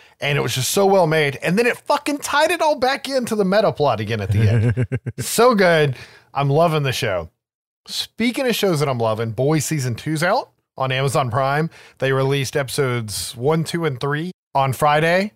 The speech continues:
Speaker 1: And the wife and I marathoned all three of them, and it is just as dark and fucked up as the first season.
Speaker 2: Yeah, we, we did the same thing, uh, last night, as a matter of fact. We watched the first three. And, uh, yeah, it's, it's still, it's still running along.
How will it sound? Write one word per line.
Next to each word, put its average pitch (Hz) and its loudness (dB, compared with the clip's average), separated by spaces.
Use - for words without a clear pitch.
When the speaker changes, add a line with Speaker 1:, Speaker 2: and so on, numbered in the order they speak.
Speaker 1:
And 156 2
the 151 0
wife 160 2
and 180 0
I 165 2
marathoned 143 0
all 127 2
three 135 -4
of 143 -4
them, 170 0
and 127 -4
it 117 -4
is 107 -8
just 151 -4
as 156 -6
dark 139 2
and 110 -2
fucked - -2
up 131 0
as 117 -2
the 110 -4
first 107 -2
season. 85 -8
Speaker 2:
Yeah, 113 2
we, 123 0
we 131 0
did 131 0
the 120 0
same 135 2
thing, 131 2
uh, 110 4
last 117 0
night, 120 0
as 110 -2
a 110 -2
matter 107 0
of 101 -2
fact. 98 -2
We 104 0
watched 101 -4
the 101 -2
first 104 -6
three. 95 -4
And, 101 0
uh, 92 0
yeah, 247 2
it's, 120 0
it's 127 -2
still, 156 2
it's 135 0
still 151 2
running 139 4
along. 131 2